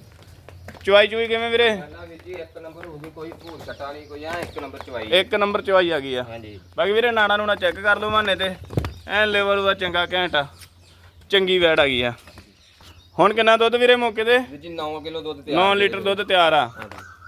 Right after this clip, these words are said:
Speaker 1: ਬਾਕੀ ਚੁਆਈ ਚੂਈ ਇੱਕ ਰੱਸੀ ਤੋਂ ਬਿਨਾਂ ਵੀਰੇ?
Speaker 2: ਬਿਨਾਂ ਵੀਰ ਜੀ, ਬਿਨਾਂ ਵੰਗੇ ਤੋਂ।
Speaker 1: ਆ, ਬਿਨਾਂ ਵੰਗੇ ਤੋਂ?
Speaker 2: ਹਾਂਜੀ, ਹਾਂਜੀ।
Speaker 1: ਠੀਕ ਆ ਵੀਰੇ।
Speaker 2: ਹਾਂਜੀ।
Speaker 1: ਤੇ ਮਗਰ ਵੱਛਾ ਆ ਗਿਆ, ਹਨਾ ਜੀ?
Speaker 2: ਵੱਛਾ ਆ ਵੀਰ ਜੀ।
Speaker 1: ਠੀਕ ਆ ਵੀਰੇ,
Speaker 2: ਹਾਂਜੀ।
Speaker 1: ਠੀਕ ਆ। ਆ ਵੇਖ ਲਓ ਵੀਰੇ, ਚੈੱਕ ਕਰ ਲਓ।
Speaker 2: ਹਾਂਜੀ।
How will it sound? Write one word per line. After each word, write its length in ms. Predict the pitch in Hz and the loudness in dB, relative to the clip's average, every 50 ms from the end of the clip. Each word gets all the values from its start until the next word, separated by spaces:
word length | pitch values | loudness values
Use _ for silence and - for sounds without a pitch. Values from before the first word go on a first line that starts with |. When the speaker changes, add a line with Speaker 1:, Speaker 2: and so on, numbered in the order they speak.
| - - | -8 -4
Speaker 1:
ਬਾਕੀ 160 | 160 185 208 | -2 -2 -2
ਚੁਆਈ 260 | 190 196 202 208 214 | -2 0 2 2 2
ਚੂਈ 240 | 196 208 214 220 208 | 0 0 0 2 2
ਇੱਕ 160 | 202 202 - | 2 0 -2
ਰੱਸੀ 380 | 104 - 180 185 185 180 - 202 | -2 -2 0 0 0 0 -2 0
ਤੋਂ 120 | 196 214 | 0 0
ਬਿਨਾਂ 200 | 190 190 208 220 233 | 2 2 2 2 4
ਵੀਰੇ? 140 | 233 226 | 4 2
Speaker 2:
ਬਿਨਾਂ 380 | 214 202 139 151 156 156 160 160 | 2 0 -2 -4 -2 0 -2 -2
ਵੀਰ 120 | 156 151 | -2 -4
ਜੀ, 100 | 147 156 | -8 -10
ਬਿਨਾਂ 400 | 151 143 135 127 135 139 139 131 | -10 -12 -10 -10 -8 -6 -6 -6
ਵੰਗੇ 240 | 127 123 117 110 107 | -6 -8 -8 -10 -10
ਤੋਂ। 80 | 104 104 - - - - - | -10 -12 -14 -14 -14 -6 -4
Speaker 1:
ਆ, 120 | 151 170 | -2 -2
ਬਿਨਾਂ 280 | 170 175 180 180 180 180 | 0 0 0 2 2 0
ਵੰਗੇ 240 | 170 160 151 151 | 0 -2 -2 -2
ਤੋਂ? 200 | 139 143 143 143 | -2 -2 -4 -4
Speaker 2:
ਹਾਂਜੀ, 280 | 131 120 120 117 113 110 | -6 -6 -8 -10 -10 -10
ਹਾਂਜੀ। 260 | 104 98 95 92 - - - | -10 -10 -12 -16 -20 -18 -12
Speaker 1:
ਠੀਕ 280 | - - 135 131 120 135 | -6 -4 -4 -2 -2 -2
ਆ 60 | 135 | -4
ਵੀਰੇ। 260 | 131 123 117 120 120 | -2 -2 -4 -4 -4
Speaker 2:
ਹਾਂਜੀ। 260 | 117 107 104 98 101 98 95 - - - - | -4 -6 -12 -14 -16 -18 -20 -20 -20 -14 -6
Speaker 1:
ਤੇ 60 | 151 | -2
ਮਗਰ 200 | 160 175 185 196 | 2 2 2 2
ਵੱਛਾ 280 | 190 185 170 - 185 165 | 2 0 2 2 4 4
ਆ 80 | 156 | 4
ਗਿਆ, 180 | 151 143 139 147 | 4 2 2 2
ਹਨਾ 120 | 180 220 233 | 2 2 0
ਜੀ? 60 | 220 | 0
Speaker 2:
ਵੱਛਾ 200 | 196 160 - 127 | -2 -4 -8 -12
ਆ 40 | 123 | -14
ਵੀਰ 240 | 127 123 117 107 101 - | -14 -14 -14 -16 -18 -20
ਜੀ। 80 | - - - _ - | -20 -20 -20 _ -8
Speaker 1:
ਠੀਕ 260 | - 139 135 127 135 | -6 -4 -4 -2 -4
ਆ 80 | 147 | -4
ਵੀਰੇ, 180 | 147 135 120 117 | -4 -4 -4 -6
Speaker 2:
ਹਾਂਜੀ। 100 | 113 107 | -4 -4
Speaker 1:
ਠੀਕ 200 | 113 117 101 110 | -4 -4 -4 -6
ਆ। 60 | - - | -4 0
ਆ 160 | - 147 175 | 2 4 4
ਵੇਖ 160 | 196 202 208 | 6 4 4
ਲਓ 100 | 214 220 | 4 4
ਵੀਰੇ, 200 | 220 220 220 226 | 4 4 4 4
ਚੈੱਕ 240 | 214 - 190 185 180 | 2 2 0 0 2
ਕਰ 180 | 202 208 202 196 | 2 2 2 2
ਲਓ। 220 | 202 214 214 196 - - - | 2 0 -2 -2 -6 -14 -20
Speaker 2:
ਹਾਂਜੀ। 260 | 113 107 101 95 98 | -20 -20 -20 -20 -20